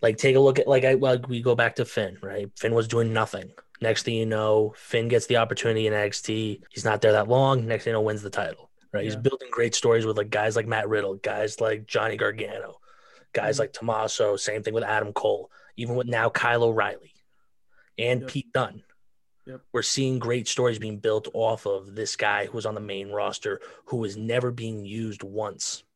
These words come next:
Speaker 1: When you're a monopoly like the W W E, and you have so many guys that you can use,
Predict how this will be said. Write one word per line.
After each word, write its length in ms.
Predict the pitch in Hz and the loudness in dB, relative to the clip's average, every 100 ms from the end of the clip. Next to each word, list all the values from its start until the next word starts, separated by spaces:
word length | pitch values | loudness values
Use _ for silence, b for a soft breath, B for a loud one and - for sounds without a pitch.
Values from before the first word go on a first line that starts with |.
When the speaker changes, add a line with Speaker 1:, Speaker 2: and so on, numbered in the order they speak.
| - | -2
Speaker 1:
When 120 | 143 | 2
you're 120 | 135 | 2
a 40 | |
monopoly 600 | 123 123 127 170 170 165 | 2 2 4 4 4 2
like 200 | 143 139 | 4 2
the 80 | 131 | 0
W 320 | 123 120 120 | 2 2 2
W 300 | 113 104 101 | -2 -2 -4
E, 240 | 98 95 - _ _ _ _ _ _ - - | -12 -16 -20 _ _ _ _ _ _ -20 -8
and 120 | 117 | -4
you 40 | 107 | 0
have 220 | 117 - | 0 0
so 220 | - 127 | 2 2
many 180 | 156 151 | 4 2
guys 380 | 139 117 113 107 | 4 4 2 -2
that 120 | 104 | -10
you 60 | |
can 240 | - 123 110 | -10 -8 -4
use, 600 | 113 101 98 95 - | -2 -4 -6 -8 -10